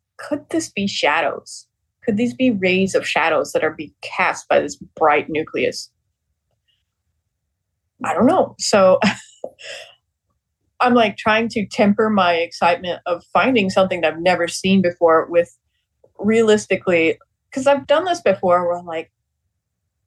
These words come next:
"Ooh, I found something neat." And then later on, it turns out I was wrong. So I'm trying desperately to keep telling myself, like,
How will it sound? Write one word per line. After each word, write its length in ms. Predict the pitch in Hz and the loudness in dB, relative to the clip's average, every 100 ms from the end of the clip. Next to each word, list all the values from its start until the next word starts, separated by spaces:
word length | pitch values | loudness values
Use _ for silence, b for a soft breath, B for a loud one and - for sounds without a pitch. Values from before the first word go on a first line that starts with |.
| - | -8
"Ooh, 240 | 339 - _ - | -8 -8 _ -16
I 40 | |
found 260 | 233 - 196 | -12 -4 -2
something 420 | 247 220 190 175 | 0 0 0 2
neat." 320 | 254 339 - _ _ _ _ _ _ _ _ - | 2 2 -2 _ _ _ _ _ _ _ _ -2
And 160 | 220 196 | 4 6
then 280 | 190 185 - _ _ | 6 2 -6 _ _
later 300 | 202 196 190 | 0 2 4
on, 220 | 175 160 | 2 0
it 100 | 160 | -6
turns 220 | - 190 160 | -6 -2 2
out 100 | 160 | 2
I 60 | |
was 160 | 156 - | 0 0
wrong. 500 | 170 151 - - - - _ | 2 2 0 -6 -10 -20 _
So 160 | - 240 | -2 0
I'm 100 | 311 | 2
trying 420 | - 320 220 - _ _ _ _ - | 2 2 0 -4 _ _ _ _ -4
desperately 840 | - - - 185 - 165 147 143 - _ _ _ _ _ | -2 -2 -4 -6 -4 -6 -6 -8 -14 _ _ _ _ _
to 480 | - 185 175 160 - _ _ _ _ _ _ _ - _ _ - | -2 0 2 -2 -6 _ _ _ _ _ _ _ -20 _ _ -10
keep 180 | - | -4
telling 240 | 202 190 190 | 2 4 4
myself, 500 | 160 - 160 139 - - | 2 2 2 2 0 -4
like, 140 | 170 | -6